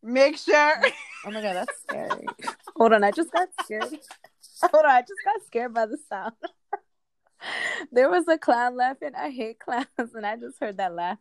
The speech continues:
Speaker 2: and it just scared me for a second.
Speaker 1: <laughs>
Speaker 2: Go ahead. <laughs>
Speaker 1: All right, I'm gonna
Speaker 2: I
Speaker 1: need,
Speaker 2: think there's a
Speaker 1: I'm gonna
Speaker 2: second
Speaker 1: need
Speaker 2: there.
Speaker 1: a few moments right now just to
Speaker 2: Woo.
Speaker 1: one say, make sure you check out our other podcast that we recorded about Latino superstitions.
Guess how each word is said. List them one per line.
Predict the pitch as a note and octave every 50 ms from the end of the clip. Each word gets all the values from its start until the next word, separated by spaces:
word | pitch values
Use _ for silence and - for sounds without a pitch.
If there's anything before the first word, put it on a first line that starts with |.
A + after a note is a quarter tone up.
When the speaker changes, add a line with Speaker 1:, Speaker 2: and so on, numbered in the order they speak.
| _ -
Speaker 2:
and | A3+ G3+ F#3+
it | G3 A3 - -
just | - G3+ -
scared | _ - F#4+ F#4 - F4
me | F4 D5+ D5+
for | - F#5+
a | G5+ F5+ E5 -
second. | - G4+ G4 - - - - A4+ - - - C5+ C#5+ - - D#5+ C#5+ A#4 F#4+ D#4+ B3+ -
Speaker 1:
<laughs> | -
Speaker 2:
Go | A3 G3 F#3+
ahead. | F#3 G3 G#3+ A3 G#3+ - - B3 C#4+ - - - _ _ -
<laughs> | G5 - _ _ -
Speaker 1:
All | C#4+ D4
right, | D4+ D4 C#4+ C4 A#3+
I'm | C4+ C#4 C#4+
gonna | D4+ D#4+ E4 F4 F4
Speaker 2:
I | E4+
Speaker 1:
need, | D#4+ D#4+ - B3+ D#4+
Speaker 2:
think | D#4+ C#4 A#3+
there's |
a | C4+ C4+ C#4
Speaker 1:
I'm | C#4 C#4+ C4
gonna | G#3 D4
Speaker 2:
second | D4 C#4+ C#4+
Speaker 1:
need | D4 D4
Speaker 2:
there. | D4 C#4 B3+
Speaker 1:
a |
few | B3+ - C4 C4+ C#4
moments | C4+ C4+ C4+ C4+ C4 C#4 C#4+ C4+ - C#4+
right | B3 A#3+ A#3+
now | A#3+ A#3 A#3 A#3 A#3+ B3 - B4+ A4+
just | G4+ F#4 F4 D#4
to | D#4
Speaker 2:
Woo. | B3 A3+
Speaker 1:
one | A3+ A3+ A#3+ B3+
say, | - - B3+ B3 B3 B3+ B3 B3+ B3 E3+ A#3+
make | A#3+ B3 B3 -
sure | - B3+
you | C4+ C4 B3+ A#3+ -
check | - D4 B3 A#3
out | B3 A#3 A#3 B3 B3 - -
our | A3 A3 A3 A3 A3 A3 G#3+ G3+ - -
other | G3+ G3+ G#3 A3 A3 G#3+ _ _ A3
podcast | A3+ F#3+ G3+ G3 _ _ C4 G#3+ F#3+ F#3 F#3+ G3+ - - -
that | G3+ F#3+ F3+
we | G3 G3 F#3+
recorded | F#3+ G3 F#3 _ - G3+ F#3+ F#3+ G3
about | F#3+ F#3 F#3+ - F3+ F3 F3 F3 F3 E3+
Latino | E3+ F3 - G#3 F#3 F#3+
superstitions. | G#3 - G3+ _ - F3 F3 - F#3+ F#3 G3 - - G3+ G3+ G#3